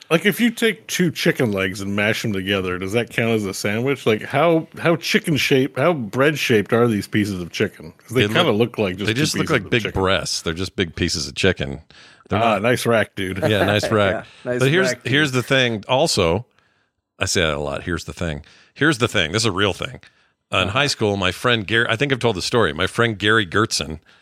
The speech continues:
Speaker 2: <laughs> I just doxed his whole name. Anyway, he, excuse me,
Speaker 1: <laughs> Well.
Speaker 2: used to work at the
Speaker 1: <laughs>
Speaker 2: K F C when we were all teenagers. I was, like, fifteen. He was sixteen. He worked at the K F C, and he told us this story about how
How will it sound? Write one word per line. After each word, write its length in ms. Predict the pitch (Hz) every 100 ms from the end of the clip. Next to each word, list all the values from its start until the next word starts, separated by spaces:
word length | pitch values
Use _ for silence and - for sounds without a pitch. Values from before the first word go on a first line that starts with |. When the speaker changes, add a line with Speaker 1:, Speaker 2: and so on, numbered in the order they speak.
| _ _ _
Speaker 2:
<laughs> 440 | _ - _ _ - -
I 60 | 131
just 200 | 87 -
doxed 300 | 78 80 -
his 120 | 78
whole 140 | 87
name. 220 | 85 78 69 - - - _
Anyway, 320 | 147 123 98 95
he, 280 | 143 139 _ _ _ _ _
excuse 320 | - 226 151 156
me, 200 | 131 120
Speaker 1:
<laughs> 20 |
Well. 100 | 127
Speaker 2:
used 160 | 156 147
to 80 |
work 220 | 139 147 151
at 80 | 131
the 60 |
Speaker 1:
<laughs> 120 | -
Speaker 2:
K 120 | 143 131
F 100 | 139
C 240 | 147 139
when 160 | 113 107
we 80 |
were 100 | 110
all 120 | 110 104
teenagers. 580 | 131 123 98 85 101
I 80 | 110
was, 120 | 110 107
like, 140 | 101
fifteen. 360 | 110 - 110 101
He 80 |
was 100 | 101
sixteen. 460 | - 110 - 92 87 _ _ _ _ _ _ _ _ -
He 80 | -
worked 200 | 120 131
at 40 | 131
the 80 | 120
K 220 | 139 131
F 100 | 113
C, 360 | 147 135 117 - - - - _
and 160 | 117 113
he 120 | 151
told 280 | 135 170 156
us 100 | 135
this 180 | 160 139
story 460 | - 175 151 131
about 360 | 131 123 117 107
how 440 | 127 117 117 113